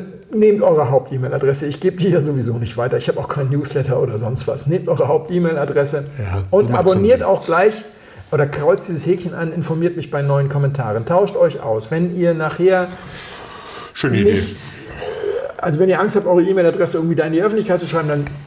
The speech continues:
Speaker 1: dann sagt ihr, „Bitte gib meine E-Mail-Adresse jetzt weiter.“
Speaker 2: Ich
Speaker 1: Wir wählen dann einen Häuptling. Ich, ich werde Tong Shen noch eine E-Mail schreiben. Vielleicht nehmen wir Tong Shen zum Häuptling und der kriegt dann alle E-Mail-Adressen von den Interessenten.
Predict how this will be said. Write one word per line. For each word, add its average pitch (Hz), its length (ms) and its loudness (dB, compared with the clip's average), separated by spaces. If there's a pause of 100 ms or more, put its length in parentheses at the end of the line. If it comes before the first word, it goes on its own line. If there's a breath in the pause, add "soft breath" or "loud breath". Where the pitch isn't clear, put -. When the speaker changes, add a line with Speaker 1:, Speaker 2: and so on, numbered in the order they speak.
(240)
Speaker 1:
dann 160 180 -2
sagt 175 300 0
ihr, 175 80 2
„Bitte 180 240 4
gib 160 260 -4
meine 170 240 0
E-Mail-Adresse 160 540 2
jetzt 143 140 0
weiter.“ 135 160 0
Speaker 2:
Ich 131 80 2
Speaker 1:
Wir 147 120 0
wählen 240 180 6
dann 202 120 4
einen 156 220 -2
Häuptling. 220 340 2
Ich, - 140 -2 (100)
ich 147 140 -10
werde 143 120 2
Tong 143 160 -2
Shen 139 200 -2
noch 135 120 0
eine 135 120 -2
E-Mail 170 180 0
schreiben. 147 240 -2
Vielleicht 139 220 -2
nehmen 139 140 0
wir 135 80 0 (340 loud breath)
Tong 139 180 0
Shen 151 160 -2
zum 143 180 0
Häuptling 139 280 0
und 135 100 0
der 139 80 2
kriegt 175 180 -2
dann 156 120 -6
alle 151 120 -2
E-Mail-Adressen 147 540 -2
von 139 120 0
den 139 100 0
Interessenten. 139 500 -4